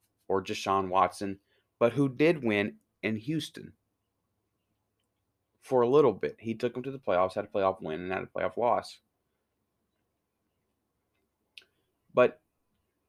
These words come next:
the problem right now isn't Lamar's attitude or Lamar's successes or non-success.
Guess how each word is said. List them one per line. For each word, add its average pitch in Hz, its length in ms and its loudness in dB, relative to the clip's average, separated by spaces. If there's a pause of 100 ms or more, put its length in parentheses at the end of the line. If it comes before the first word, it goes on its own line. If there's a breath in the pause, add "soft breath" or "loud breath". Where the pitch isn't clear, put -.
(300)
the 131 80 -6
problem 147 680 -6 (960)
right 147 140 -4
now 120 440 -2
isn't 147 440 0 (1120)
Lamar's 110 340 0 (140)
attitude 110 680 -2
or - 240 -8 (1120)
Lamar's 107 440 2
successes - 600 -2
or 98 80 2
non-success. 98 720 2